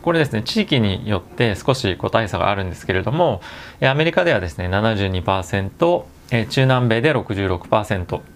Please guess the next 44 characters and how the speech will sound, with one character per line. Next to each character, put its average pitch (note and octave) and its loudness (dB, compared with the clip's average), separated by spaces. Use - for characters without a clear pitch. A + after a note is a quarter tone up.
え A#2 4
ー、 A2+ 4
南 B2+ 4
ア B2+ 2
フ B2+ -6
リ A#2 0
カ A2+ 2
だ B2+ 2
と E3 0
五 A2+ 0
十 G2 -2
七 G2 0
パ G#2+ -2
ー G#2 -2
セ A2 -2
ン F#2+ -4
ト F2 -6
と E2 -8
い G2 -2
っ - -6
た - -6
こ - -6
と A2 2
で、 A#2 2
ま C3 2
あ、 C#3 0
こ E3 2
れ F3 2
な F3 0
ぜ F#3+ 0
こ G#2 -6
ん G#2+ -4
な G#2+ 2
違 G#2+ -2
い - -2
が A2 0
出 A2+ 0
る G#2+ -2
か F#2 -6
っ - -8
て - -12
い F#2 -4
う F2 -6
と、 C3 2